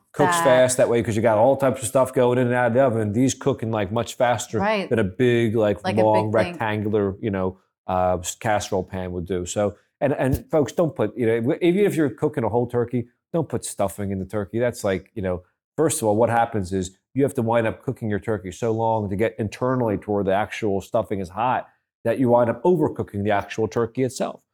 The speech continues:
Speaker 1: Because think
Speaker 2: Fascinating.
Speaker 1: about, like, the whole cavity of the inside of the turkey. It's almost, imagine that all being full of meat. Well, you're filling it all with stuffing. That has to cook for a very long time for that stuffing to ever get hot.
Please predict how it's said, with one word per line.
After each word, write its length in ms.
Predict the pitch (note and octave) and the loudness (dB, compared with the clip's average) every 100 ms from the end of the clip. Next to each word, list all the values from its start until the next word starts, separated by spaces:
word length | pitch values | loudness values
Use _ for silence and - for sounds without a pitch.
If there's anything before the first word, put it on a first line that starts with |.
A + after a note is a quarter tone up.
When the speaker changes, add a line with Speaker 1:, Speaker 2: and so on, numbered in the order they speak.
| _ - | _ -4
Speaker 1:
Because 240 | F3 D#3 D3+ | 0 2 2
think 60 | E3 G3 | 2 2
Speaker 2:
Fascinating. 80 | F#3 | 4
Speaker 1:
about, 240 | F3+ D#3+ | 4 4
like, 240 | D3 A#2+ - _ - | 2 0 -8 _ -2
the 80 | A#2+ | 0
whole 340 | A#2+ C#3 - - | 4 2 0 -6
cavity 540 | - C3 C3 B2+ A#2 | -2 0 2 0 2
of 80 | A2+ | 2
the 100 | G#2+ | 2
inside 300 | A#2+ A2+ A2+ | 2 2 0
of 80 | A2 | 0
the 60 | F#2+ | -2
turkey. 540 | - B2+ B2 G2 F2+ _ _ | -2 -2 -2 -4 -4 _ _
It's 140 | A2+ C#3 | -2 0
almost, 240 | C3+ C3 | 2 0
imagine 300 | B2 C3 B2+ | 2 2 2
that 160 | C#3 - | 0 2
all 180 | C3 B2+ | 2 2
being 240 | B2+ A#2 | 2 2
full 200 | - B2+ | 0 -2
of 80 | G2 | 0
meat. 280 | A2 D#3 - | 0 0 -2
Well, 140 | G#2 | -2
you're 100 | G#2+ | -2
filling 300 | G#2+ C#3+ C3+ | 0 0 2
it 40 | B2+ | 2
all 120 | B2+ | 0
with 80 | G#2+ | -2
stuffing. 460 | - D#3 - G#2+ | 2 2 2 -2
That 160 | G2+ B2 | 0 0
has 140 | C#3 B2+ | 0 -4
to 80 | |
cook 260 | G2+ - - | -4 -4 -2
for 120 | F#2+ | -2
a 40 | F2+ | 0
very 260 | A#2 C#3 | 2 2
long 280 | C3 A#2+ A#2+ | 2 2 -2
time 300 | G2+ A2+ G#2+ | -4 -4 -4
for 80 | G2+ | -2
that 100 | G#2 | -4
stuffing 360 | F2+ A#2+ A2+ G#2 | -4 -6 -4 -4
to 80 | G2+ | -4
ever 200 | G#2 G#2 | -2 -2
get 120 | G2+ | -6
hot. 320 | - G2 D#2+ | -4 -4 -4